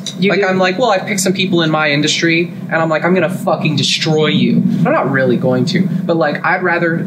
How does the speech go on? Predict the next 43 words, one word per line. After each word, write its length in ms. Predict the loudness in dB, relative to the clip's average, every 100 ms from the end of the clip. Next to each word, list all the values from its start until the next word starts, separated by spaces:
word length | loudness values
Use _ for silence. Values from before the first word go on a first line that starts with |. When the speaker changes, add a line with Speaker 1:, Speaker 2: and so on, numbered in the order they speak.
| -6
Speaker 2:
create 440 | -2 0 0 -2
and 140 | -4 -2
foster 340 | -2 0 0
a 40 |
sense 200 | 0 0
of 60 | 0
competition 680 | 0 0 0 0 0 0 0 -4 -6
Speaker 1:
Yeah. 140 | -8 -8
Speaker 2:
than 160 | -2 0
wait 220 | 2 0
for 140 | 0 0
it 40 |
Speaker 1:
Well, 80 | 0
Speaker 2:
to 40 | 0
Speaker 1:
and 80 | 0
Speaker 2:
happen 120 | 0
Speaker 1:
it 20 |
creates 200 | 0 0
Speaker 2:
to 60 | 0
me. 80 |
Speaker 1:
a 60 | -2
co-, 100 | 0
a 40 | -2
creative 340 | 0 0 0
conversation. 640 | -2 -2 -2 -2 -4 -4
It 120 | -4 -4
creates 320 | -4 -2 -2
more 260 | -2 -2 -4 -8 -10 -8 -4
stimulus 640 | -2 0 2 2 2 2
around 280 | 2 2 2
the 60 |
conversation 640 | 2 -2 -2 -4 -2 0 2
and 100 | 2
more 100 | 0
challenges. 680 | 0 0 0 -2 -4 -6 -4
So 260 | -2 0 0
I 100 | 2
love 180 | 0
Trump 220 | 0 -2 -2
as 100 | -4
an 100 | -4
example, 440 | -2 -2 -2 0
'cause 240 | 0 0